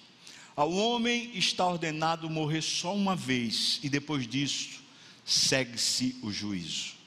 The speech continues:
E nós vamos passar por isso, todos nós. Assim como todos que já morreram e todos que ainda vão nascer, todos passaremos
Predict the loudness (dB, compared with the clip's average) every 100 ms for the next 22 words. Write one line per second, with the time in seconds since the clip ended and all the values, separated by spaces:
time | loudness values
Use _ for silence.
0 | -20 -20 -20 -20 -20 -20 -20 -20 -20 -20
1 | -20 -20 -20 -20 -20 -20 -14 -2 0 0
2 | -2 -2 0 0 0 -4 -8 -8 -8 -6
3 | -6 -4 -2 0 -2 -2 -6 -4 -4 -6
4 | -8 -10 -10 -14 -20 -4 2 4 2 0
5 | -2 0 0 0 0 -6 -4 0 0 0
6 | 0 2 2 2 -2 -8 -14 -18 -8 -4
7 | -2 0 0 2 2 2 2 0 0 0
8 | 0 2 4 6 6 4 0 -12 -18 -20
9 | -20 -8 0 0 0 -4 -4 0 0 2
10 | 0 0 0 -2 -6